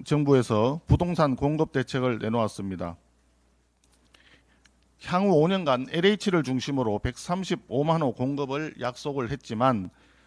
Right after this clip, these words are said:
부동산 침체의 본질은 고금리, 고임금에 따른 고비용 구조와 함께 대출 규제 등으로 인한 공급 장애에 있습니다.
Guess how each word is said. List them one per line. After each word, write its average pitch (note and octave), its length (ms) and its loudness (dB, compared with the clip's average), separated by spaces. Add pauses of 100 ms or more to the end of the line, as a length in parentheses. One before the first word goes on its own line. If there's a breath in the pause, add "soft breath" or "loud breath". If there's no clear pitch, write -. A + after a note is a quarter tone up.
(200 soft breath)
부동산 F3+ 440 4
침체의 E3+ 480 0
본질은 A#2+ 760 2
고금리, D#3 680 2
고임금에 D#3 720 0
따른 A#2+ 440 -2
고비용 D3+ 720 -2
구조와 A#2+ 540 -2
함께 C3+ 540 -8 (440 soft breath)
대출 F3+ 560 -2
규제 D3+ 360 0
등으로 E3+ 360 0
인한 C3+ 440 0
공급 E3 560 0
장애에 E3+ 500 -2
있습니다. G2+ 680 -6